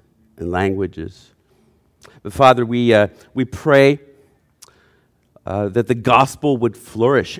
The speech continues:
and grow. We pray for good theology, good teaching, solid training for pastors and Bible teachers, that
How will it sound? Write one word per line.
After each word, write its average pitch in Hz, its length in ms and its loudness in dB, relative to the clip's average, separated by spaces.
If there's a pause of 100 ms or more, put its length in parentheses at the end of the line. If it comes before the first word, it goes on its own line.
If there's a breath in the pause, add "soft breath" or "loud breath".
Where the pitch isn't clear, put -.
and 98 180 -6
grow. 95 520 -2 (1700)
We 185 120 2
pray 151 560 2
for 117 320 -2
good 131 440 2
theology, 107 800 2
good 135 460 -4
teaching, 110 840 -8
solid 135 640 0 (420 soft breath)
training 143 600 -2
for 104 160 -6
pastors 127 800 -4
and 82 260 -10
Bible 123 460 0
teachers, 117 800 -10
that 80 240 -6